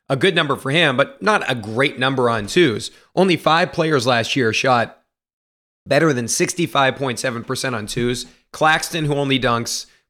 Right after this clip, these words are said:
Plumlee, who mainly only dunks, and then you look at K J Martin, Jokic, who's, you know, the best player in the league, and Gobert,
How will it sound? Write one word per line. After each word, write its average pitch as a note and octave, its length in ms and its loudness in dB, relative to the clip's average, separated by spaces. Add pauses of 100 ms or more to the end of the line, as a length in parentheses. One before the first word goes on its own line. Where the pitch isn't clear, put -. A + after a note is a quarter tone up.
Plumlee, F3+ 360 2
who C#3+ 120 2
mainly B2 360 0
only A#2 280 -2
dunks, A#2 460 -4 (540)
and C#3 120 0
then C#3+ 140 0
you C#3+ 100 0
look C3+ 140 0
at A#2 100 -8
K E3 220 2
J D3 180 2
Martin, C3+ 340 0
Jokic, C3 640 0
who's, A2+ 380 -4
you A#2+ 120 -4
know, G#2 100 -8
the A2 100 -4
best A2+ 200 -6
player A#2+ 180 -2
in G#2 80 -6
the G#2 80 -6
league, A2 360 -2 (200)
and C3+ 180 -2
Gobert, C#3+ 580 2